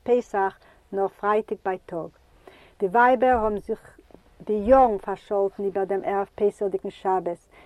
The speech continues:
אין וועלכן עס וועט אויסקומען, הונגער צו ליידן, ווייל נישט מען וועט קענען, אויב עס אין חמץ אין דער פרי,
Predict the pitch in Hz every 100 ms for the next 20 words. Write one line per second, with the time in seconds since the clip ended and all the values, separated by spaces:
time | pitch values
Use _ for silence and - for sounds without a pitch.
0 | - 190 208 202 208 202 - 196 - 247
1 | - - 220 196 175 254 262 208 190 -
2 | 196 185 180 185 196 - - - 180 190
3 | 294 - 240 214 196 - - 233 214 190
4 | 196 214 214 196 196 - 214 214 214 -
5 | - 190 180 170 - 233 277